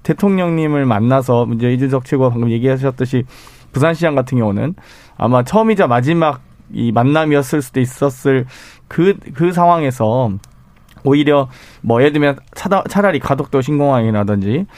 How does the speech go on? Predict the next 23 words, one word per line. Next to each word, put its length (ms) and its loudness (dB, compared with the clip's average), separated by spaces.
부산 280 0
시민의 420 0
삶을 460 0
좀 240 -2
더 200 2
나-, 120 -2
편안하게 600 0
만들 260 2
수 120 -4
있는 140 0
그런 320 0
제안이 340 0
아닌 440 0
전직 300 0
두 120 -2
대통령에 580 2
대한, 360 0
어, 200 -2
사면을 540 0
이야기한 440 2
것 100 -2
자체가 760 -4
참 360 -2